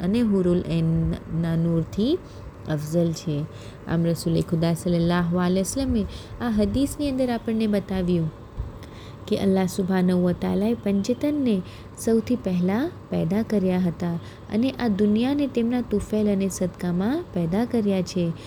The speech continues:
અલ્લાહ સુબ્હાનહુ વ તઆલાએ મોહમ્મદ અને આલે મોહમ્મદની મોહબ્બતની અંદર જ આ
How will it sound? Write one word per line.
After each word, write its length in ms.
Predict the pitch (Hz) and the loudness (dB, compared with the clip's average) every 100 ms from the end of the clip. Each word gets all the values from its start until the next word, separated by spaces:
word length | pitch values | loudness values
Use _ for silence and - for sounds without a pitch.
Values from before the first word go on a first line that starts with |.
| - - - | -16 -14 -4
અલ્લાહ 240 | 180 175 | 0 2
સુબ્હાનહુ 600 | 180 - 185 185 185 180 | 0 -2 0 2 2 2
વ 80 | 175 | 2
તઆલાએ 640 | 170 180 175 196 202 185 180 - - - | 0 0 0 2 2 2 -2 -6 -14 -4
મોહમ્મદ 520 | 190 180 208 233 285 247 - - - | -2 2 2 2 0 -2 -12 -14 -4
અને 220 | 254 294 | 0 0
આલે 360 | 277 214 240 269 | 0 0 2 2
મોહમ્મદની 720 | 214 185 202 214 277 269 277 | 2 2 0 2 0 0 0
મોહબ્બતની 840 | 226 190 185 185 180 277 - 302 - | 2 0 0 0 2 0 0 -4 0
અંદર 400 | 208 214 277 311 262 | 2 4 4 4 2
જ 100 | 190 - - - - - - | 0 -2 -10 -8 -10 -10 -6
આ 180 | 202 202 | -2 0